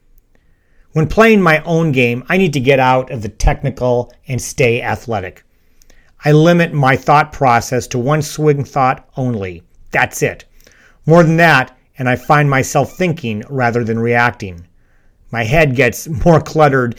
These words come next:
than the junk drawer in my kitchen. Now, you may not be a golfer, but I bet you have a sport or hobby that works exactly the same way.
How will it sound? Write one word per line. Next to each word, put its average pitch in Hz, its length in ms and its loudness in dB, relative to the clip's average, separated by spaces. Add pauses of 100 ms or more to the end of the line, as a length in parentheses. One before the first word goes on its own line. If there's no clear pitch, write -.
(120)
than 135 160 -4
the 120 80 0
junk 143 380 0
drawer 131 220 2
in 117 120 2
my 107 160 -2
kitchen. 101 540 -4 (1080)
Now, 151 80 0
you 180 100 4
may 208 120 6
not 180 180 2
be 170 80 2
a 160 60 6
golfer, 135 400 2
but 180 120 2
I 240 140 4
bet 214 240 2
you 196 160 0
have 170 160 4
a 151 80 0
sport 165 380 -2
or 156 60 2
hobby 143 340 2
that 135 100 -2
works 131 460 -6
exactly 127 800 -4
the 123 120 -10
same 113 320 -6
way. 92 420 -10